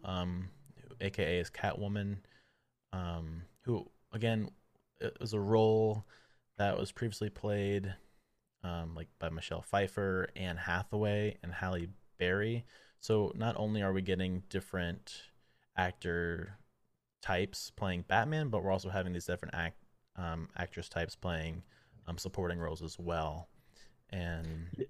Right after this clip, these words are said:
Speaker 1: yeah.
Speaker 2: yeah, totally. I have also seen that Jeffrey Wright, uh, who is most notably recently as, uh, the actor who portrayed Bern-, uh, Bernard in Westworld,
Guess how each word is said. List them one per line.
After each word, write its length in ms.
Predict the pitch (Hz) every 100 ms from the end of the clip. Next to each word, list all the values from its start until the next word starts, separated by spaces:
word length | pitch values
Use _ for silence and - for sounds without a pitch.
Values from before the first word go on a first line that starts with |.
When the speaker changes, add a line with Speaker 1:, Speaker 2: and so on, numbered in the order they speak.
| -
Speaker 1:
yeah. 120 | -
Speaker 2:
yeah, 200 | 127 131
totally. 480 | 113 123 117 107 104 -
I 80 | 120
have 200 | 120 120
also 220 | 131 143
seen 240 | 127 127
that 300 | 117 104 - 123
Jeffrey 420 | 123 117 120 107
Wright, 340 | 98 98 127 - _ _ -
uh, 460 | 107 104 - - - 123
who 460 | 110 104 101 98 98 - _ _ - - _
is 220 | 123 110 107
most 220 | 104 -
notably 560 | 107 104 107 101 104 -
recently 640 | 120 131 131 107 104 101 -
as, 300 | 104 104 -
uh, 380 | 98 95 - -
the 120 | 117 107
actor 220 | 110 104
who 100 | 104
portrayed 400 | 110 - 101 95 - _ _ _ -
Bern-, 220 | 101 104 -
uh, 220 | 110 98
Bernard 520 | 95 107 101 98 123 - -
in 240 | 101 101 98
Westworld, 460 | 98 - 151 160